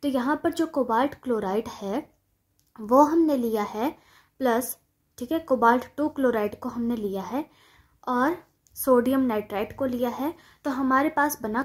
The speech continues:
कोबाल्ट नाइट्राइट। यहाँ पर जो कोबाल्ट की ऑक्सीडेशन स्टेट है वो क्या है, प्लस टू है, ठीक है, प्लस सोडियम क्लोराइड यहाँ पर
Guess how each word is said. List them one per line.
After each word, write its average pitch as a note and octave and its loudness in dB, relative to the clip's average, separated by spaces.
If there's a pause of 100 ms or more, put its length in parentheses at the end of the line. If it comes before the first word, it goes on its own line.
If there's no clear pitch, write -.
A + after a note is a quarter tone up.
कोबाल्ट B3+ 2
नाइट्राइट। F#3+ -4 (180)
यहाँ A#3+ -2
पर E4 0 (140)
जो D#4 2 (380)
कोबाल्ट A#3+ 4
की C#4+ -4 (100)
ऑक्सीडेशन D4 -2
स्टेट A#3 -4
है D4 -2
वो B3+ 0
क्या A#3+ -6
है, D4+ 0
प्लस B3+ 0
टू G3+ 0
है, - -10 (300)
ठीक C4 -4
है, D#4+ 2
प्लस D#4 2
सोडियम C4 4
क्लोराइड A3+ -2
यहाँ F#3 -6
पर C#4+ -4